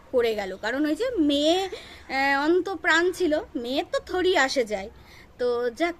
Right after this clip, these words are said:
তোর বাবা সেই ব্যাপারটা করে দিয়ে গেল। এবার প্রমোশনও ভিডিও পাবি, তাই না? এবার এই যে কদিন, আহ, এই সমস্ত কাজকর্ম বেরোবে, প্রমোশন ভিডিও পাবি, যে ভিউজটা আপ হবে, হ্যাঁ,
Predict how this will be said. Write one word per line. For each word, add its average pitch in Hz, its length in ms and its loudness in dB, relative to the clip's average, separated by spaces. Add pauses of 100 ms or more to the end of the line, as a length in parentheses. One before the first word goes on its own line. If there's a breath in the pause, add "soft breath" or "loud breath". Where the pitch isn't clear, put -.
(140)
তোর 277 100 0
বাবা 254 260 2
সেই 254 320 0 (140)
ব্যাপারটা 247 460 -2 (100)
করে 247 180 0
দিয়ে 294 220 0
গেল। 320 180 4 (460 loud breath)
এবার 269 420 0 (140)
প্রমোশনও 277 520 0
ভিডিও 339 360 2
পাবি, 339 360 0 (160)
তাই 277 140 0
না? 605 240 -2 (1120 loud breath)
এবার 277 260 4
এই 294 240 6
যে 277 280 0
কদিন, 330 400 2
আহ, 240 960 -4
এই 220 200 -2
সমস্ত 302 400 -2
কাজকর্ম 294 560 -2
বেরোবে, 285 400 0 (340 loud breath)
প্রমোশন 285 460 0
ভিডিও 285 320 -2
পাবি, 277 260 -2
যে 262 140 -4
ভিউজটা 302 460 0
আপ 254 200 0
হবে, 226 280 -2 (260)
হ্যাঁ, 392 200 -6